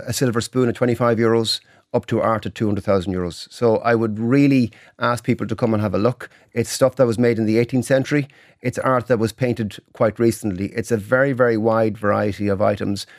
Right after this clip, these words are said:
And it actually, it's not just brown furniture. There's great cacophony of colours. And there's a wide variety of prices. And all of the dealers have shops.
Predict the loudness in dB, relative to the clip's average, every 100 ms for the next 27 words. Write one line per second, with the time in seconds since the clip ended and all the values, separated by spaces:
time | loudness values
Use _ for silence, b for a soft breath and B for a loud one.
0 | B -4 -2 -2 -4 -4 -4 -2 -2 -2
1 | -4 B B B -2 0 0 0 -4 0
2 | 0 0 0 0 0 0 -4 -2 -4 -6
3 | 0 0 2 -4 -2 -4 -2 -4 -4 0
4 | 2 2 -2 -12 b b b -4 0 2
5 | 2 0 -2 -2 0 2 0 0 0 2
6 | 0 -2 -8 -8 -4 -2 -2 -6 -14 -16
7 | b -6 -6 0 2 2 0 -2 -2 -2
8 | 0 -2 -2 -4 -10 _ -12 -4 -2 -2
9 | -4 -6